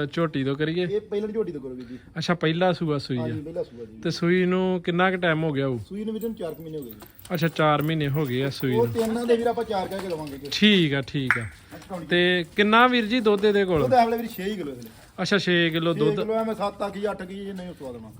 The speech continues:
Speaker 1: ਠੀਕ ਆ।
Speaker 2: ਛੇ ਕਿਲੋ ਆ, ਬਾਕੀ ਮਿਲਦੀ ਮੁਲਦੀ ਠੰਡੀ ਜੀ ਬਿਲਕੁਲ।
Speaker 1: ਅੱਛਾ, ਠੰਡੀ ਆ।
Speaker 2: ਹਾਂਜੀ, ਹਾਂਜੀ।
Speaker 1: ਠੀਕ ਆ, ਠੀਕ ਆ। ਤੇ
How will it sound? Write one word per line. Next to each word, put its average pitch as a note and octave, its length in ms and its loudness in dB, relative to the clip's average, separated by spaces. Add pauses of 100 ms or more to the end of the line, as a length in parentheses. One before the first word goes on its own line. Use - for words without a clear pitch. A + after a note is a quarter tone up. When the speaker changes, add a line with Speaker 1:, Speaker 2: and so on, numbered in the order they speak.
(140)
Speaker 1:
ਠੀਕ F3+ 340 4
ਆ। A#2 180 -2
Speaker 2:
ਛੇ G#3+ 200 2
ਕਿਲੋ A3+ 180 0
ਆ, A#3 160 0 (340)
ਬਾਕੀ G#3+ 220 0
ਮਿਲਦੀ G3 300 -2
ਮੁਲਦੀ F#3+ 260 -4
ਠੰਡੀ D#3 160 -6
ਜੀ D#3 100 -6
ਬਿਲਕੁਲ। B2+ 280 -10 (100)
Speaker 1:
ਅੱਛਾ, F3+ 200 2
ਠੰਡੀ E3 440 2
ਆ। B2 180 -2
Speaker 2:
ਹਾਂਜੀ, D3+ 200 -4
ਹਾਂਜੀ। C3 160 -6 (340)
Speaker 1:
ਠੀਕ F3 380 2
ਆ, C3 100 -2
ਠੀਕ A#2+ 340 -6
ਆ। A2+ 100 -8 (800)
ਤੇ D#3+ 460 2